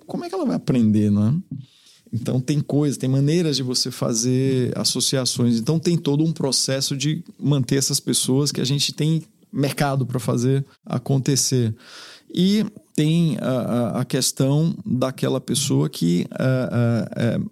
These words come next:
não é igual, ela j-, tá se reinventando o tempo todo, ela é curiosa, ela é, por natureza, ainda cognitivamente muito funcional com a passagem dos anos. E aí eu acho que tem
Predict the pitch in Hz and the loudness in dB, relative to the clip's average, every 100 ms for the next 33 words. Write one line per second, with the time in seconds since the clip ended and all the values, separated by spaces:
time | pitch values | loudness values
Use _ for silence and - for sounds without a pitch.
0 | _ 131 147 185 175 156 139 131 135 123 | _ 2 4 4 2 0 0 0 0 0
1 | 120 120 113 - - 156 175 143 151 139 | -2 -2 -6 -12 -4 0 2 2 2 2
2 | 131 117 143 147 120 127 113 131 127 131 | 0 0 2 2 0 0 0 0 2 2
3 | 147 156 - 127 120 113 110 113 120 120 | -2 -4 -2 2 2 2 0 2 2 2
4 | 131 147 - _ - 139 139 131 120 120 | 2 0 -6 _ -4 0 0 0 0 2
5 | 151 143 113 - - 131 131 165 170 135 | 2 0 -2 -6 -4 -2 2 2 2 2
6 | 120 110 _ 139 135 127 113 117 117 143 | 0 -4 _ 0 2 0 0 0 2 2
7 | - 123 143 175 - 165 147 127 127 139 | 0 2 2 0 0 0 2 2 2 2
8 | 147 151 147 143 135 139 135 143 170 160 | 0 0 0 0 0 2 2 2 2 2
9 | 131 113 107 117 117 135 127 135 - 131 | 2 2 2 2 4 2 2 -2 -2 0
10 | 131 139 | 2 2